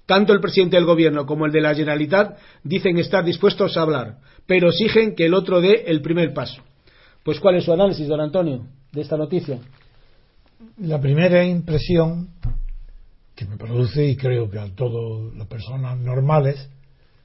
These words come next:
Speaker 2: es la impresión que ocasiona los niños cuando están jugando a mayores. Que soy yo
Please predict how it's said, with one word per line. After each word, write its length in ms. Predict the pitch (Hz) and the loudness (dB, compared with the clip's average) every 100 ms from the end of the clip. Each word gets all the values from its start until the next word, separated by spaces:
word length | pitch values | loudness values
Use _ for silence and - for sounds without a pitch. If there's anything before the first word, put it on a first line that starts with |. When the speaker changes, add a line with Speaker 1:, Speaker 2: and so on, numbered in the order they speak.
| _ _ _ _ - | _ _ _ _ -8
Speaker 2:
es 320 | 139 147 143 - - - - - - - - - - - _ _ - | -2 0 0 -6 -20 -20 -20 -20 -20 -20 -20 -20 -20 -20 _ _ -16
la 180 | 165 139 | -8 -6
impresión 480 | 135 123 120 156 151 | -6 -4 -2 -2 -2
que 420 | - 160 156 156 160 - - | -4 0 2 2 -2 -8 -8
ocasiona 920 | 156 135 151 - 170 165 156 180 202 - - - - | -8 -8 -12 -4 0 2 2 -2 -8 -16 -20 -20 -10
los 200 | 135 123 | -6 -2
niños 460 | 143 170 165 170 170 | 0 0 0 -4 -10
cuando 240 | 123 113 | -10 -8
están 240 | - 139 131 | -6 -6 -2
jugando 580 | 160 151 160 139 147 - - _ _ _ _ | 2 4 4 4 -2 -8 -20 _ _ _ _
a 400 | 147 135 123 120 135 | -10 -8 -8 -12 -8
mayores. 580 | 123 131 143 104 - - _ _ _ _ _ _ _ _ _ _ _ _ _ _ _ _ _ _ _ _ _ _ _ _ _ _ _ _ | -2 2 2 0 -8 -20 _ _ _ _ _ _ _ _ _ _ _ _ _ _ _ _ _ _ _ _ _ _ _ _ _ _ _ _
Que 140 | - 110 | -8 -6
soy 260 | 135 147 | 0 2
yo 380 | 147 165 165 | 4 4 4